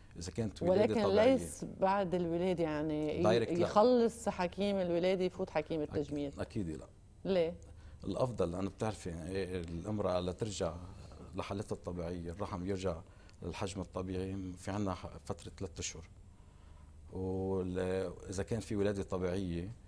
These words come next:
Speaker 1: بيكون أكيد ممكن يكون في عنا جرح، يعني ما فينا كمان، آه، هيدي بتأدي لعوامل تانية، ممكن التهابات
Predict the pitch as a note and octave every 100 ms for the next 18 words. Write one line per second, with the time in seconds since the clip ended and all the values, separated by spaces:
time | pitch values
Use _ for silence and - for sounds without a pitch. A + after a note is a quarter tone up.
0 | - - - - - - F#2+ G#2+ G2 F2+
1 | G#2+ E2+ F#2+ F#2 F#2+ F2+ F2+ F#2 F#2+ F#2
2 | F2+ F2 D#2+ - - - - - - -
3 | D2+ F#2 A2 - G2+ F2 F#2+ G2 F#2+ F2+
4 | F2 F2 E2+ E2+ F2 F2 G#2 F#2+ F2+ -
5 | G#2+ G2+ F#2+ F#2+ F#2 F#2+ G#2 G2+ F2 G#2
6 | G#2 E2 E2+ F2+ F#2+ E2+ F#2 D#2+ F2 F#2+
7 | G#2 F#2+